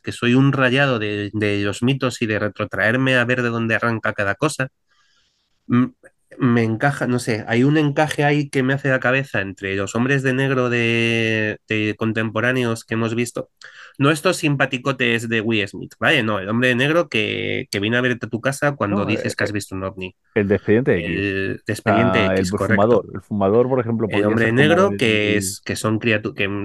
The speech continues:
Speaker 1: la gente no sabe si son de todo, si son humanos de verdad, si son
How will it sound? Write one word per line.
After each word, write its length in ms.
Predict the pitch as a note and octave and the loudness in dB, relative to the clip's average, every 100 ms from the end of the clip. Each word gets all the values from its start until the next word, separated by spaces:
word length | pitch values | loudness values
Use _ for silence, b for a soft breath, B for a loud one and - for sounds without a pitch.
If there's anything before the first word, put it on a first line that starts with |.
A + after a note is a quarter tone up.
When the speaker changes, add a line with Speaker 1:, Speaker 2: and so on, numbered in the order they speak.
| - A#2 | -6 -8
Speaker 1:
la 100 | A2 | -6
gente 340 | - A#2 A2+ A2 | -2 -2 0 0
no 100 | G#2+ | 0
sabe 260 | A2+ G#2+ | 0 0
si 100 | G#2+ | -2
son 200 | - G#2+ | -6 -2
de 120 | G#2+ G#2+ | 0 0
todo, 320 | A#2 B2+ B2 | 0 2 0
si 100 | A#2+ | -2
son 160 | A#2 | 0
humanos 360 | A2 A2 A2 A2 | 2 2 2 2
de 120 | B2+ | 2
verdad, 580 | C3+ C#3+ D#3+ D3+ D3+ D3+ | 4 2 2 4 4 2
si 160 | C#3+ G#2+ | -2 -6
son 280 | A2+ A2 | -4 -6